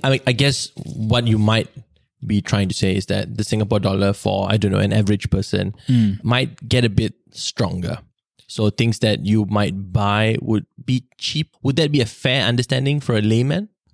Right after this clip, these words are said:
Speaker 2: Yeah, I mean, it depends what, what you're buying and where you're buying from. I mean, there's whole other different structural issues, like prices are what economists call sticky, so they take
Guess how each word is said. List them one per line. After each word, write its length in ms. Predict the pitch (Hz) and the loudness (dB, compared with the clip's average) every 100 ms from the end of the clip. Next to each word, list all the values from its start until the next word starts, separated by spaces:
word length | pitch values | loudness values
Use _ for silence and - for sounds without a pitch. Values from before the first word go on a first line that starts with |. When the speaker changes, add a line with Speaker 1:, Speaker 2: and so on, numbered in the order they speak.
| - | -4
Speaker 2:
Yeah, 200 | 196 190 | 0 2
I 100 | 214 | 2
mean, 120 | 190 | 2
it 120 | 165 | 0
depends 400 | 160 165 185 170 | 0 2 2 4
what, 320 | 147 131 135 151 | 2 0 -2 -4
what 140 | 139 | 0
you're 100 | 120 | 0
buying 320 | 110 117 123 | 0 2 2
and 100 | 113 | 2
where 120 | 107 110 | 2 0
you're 100 | 101 | 0
buying 280 | 104 107 | 0 -2
from. 300 | 104 110 107 | -2 -2 -2
I 60 | 110 | 0
mean, 300 | 120 117 123 | 2 2 2
there's 220 | 120 120 | 0 0
whole 120 | 151 135 | 0 2
other 220 | 117 117 | 2 2
different 320 | 120 113 113 | 0 0 0
structural 340 | - 104 110 | -2 -2 0
issues, 400 | 104 101 110 101 | 0 0 0 0
like 260 | 104 98 - - - _ | 0 -2 -6 -20 -20 _
prices 420 | 127 117 127 110 | -2 0 2 2
are 340 | 110 101 98 104 | 2 2 0 0
what 240 | 110 110 | -2 -2
economists 480 | 113 120 110 101 - | -2 0 2 0 -2
call 220 | - 104 | -4 -4
sticky, 420 | - 110 - 110 | -2 -4 0 0
so 140 | 104 104 | 0 -2
they 100 | 101 | -2
take 300 | 117 107 | -4 -6